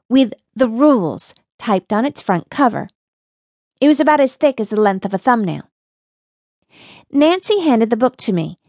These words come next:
way too eagerly for someone about to talk about my death. "Everything is covered in here." She smiled encouragingly. "But obviously, it's my job to talk you through things, too." Lorna groaned.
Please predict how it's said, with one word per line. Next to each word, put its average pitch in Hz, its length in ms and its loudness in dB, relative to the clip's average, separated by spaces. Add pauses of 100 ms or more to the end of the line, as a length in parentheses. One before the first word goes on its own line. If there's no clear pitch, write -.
(260)
way 285 460 2
too 285 340 2
eagerly 202 440 2
for 196 120 -6
someone 214 300 0
about 190 240 0
to 196 100 -14
talk 226 280 0
about 170 200 0
my 170 140 -2
death. 170 320 -2 (1200)
"Everything 311 640 -2 (400)
is 240 180 0
covered 226 380 -2
in 220 100 -4
here." 233 460 -2 (840)
She 302 220 0
smiled 277 460 0
encouragingly. 185 800 -4 (440)
"But 285 260 0
obviously, 202 560 -2
it's - 200 -8
my 233 180 2
job 277 280 2
to 294 80 -8
talk 233 280 -2
you 190 80 -8
through 185 220 -4
things, 156 280 -10
too." - 240 -6 (1080)
Lorna 208 400 2
groaned. 180 500 -2